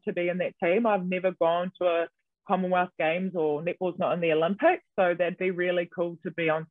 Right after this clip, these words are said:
such a world stage and to meet other athletes and see all those different things. So that would be really awesome. And then the following year we have our World Cup, I think, oh, I'm not quite sure where, oh, South Africa we're going to. So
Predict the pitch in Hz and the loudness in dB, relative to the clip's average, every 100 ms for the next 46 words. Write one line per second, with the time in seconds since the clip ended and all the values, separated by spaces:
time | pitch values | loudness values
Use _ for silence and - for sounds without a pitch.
0 | 170 - - 156 165 165 _ 160 160 165 | -2 -2 -6 0 2 0 _ 6 6 4
1 | 160 - 170 160 160 - - _ - 196 | 0 0 0 0 -4 -14 -20 _ 2 4
2 | 220 - 208 220 202 208 - 202 214 208 | 4 4 4 4 4 2 0 0 2 2
3 | 202 _ 190 185 - 196 190 185 190 185 | -4 _ -8 -6 0 2 4 4 4 4
4 | 185 196 - 185 202 214 175 180 143 175 | -2 -2 0 0 0 -4 0 0 0 2
5 | 175 165 175 165 170 175 - 330 285 196 | 2 4 2 4 0 -2 -4 -2 0 0
6 | 185 180 175 180 180 180 175 175 180 165 | 2 0 2 2 4 2 0 0 -2 -2
7 | 175 160 165 165 165 _ - - - 190 | -2 0 2 2 2 _ -20 -10 2 4
8 | 196 190 - 196 - _ _ _ _ _ | 4 0 -2 -2 -4 _ _ _ _ _
9 | _ - 185 302 330 - _ _ _ 190 | _ -18 -8 -8 -8 -18 _ _ _ -18
10 | 226 220 202 165 226 - 233 - - 175 | -10 -8 -8 -6 -6 -4 -4 -2 0 2
11 | 165 - 202 147 135 - 302 392 392 254 | 2 6 6 6 2 0 2 2 2 2
12 | 180 151 156 156 165 196 196 311 427 - | 2 0 0 0 0 -2 -2 2 2 2
13 | 254 226 214 | 0 0 -2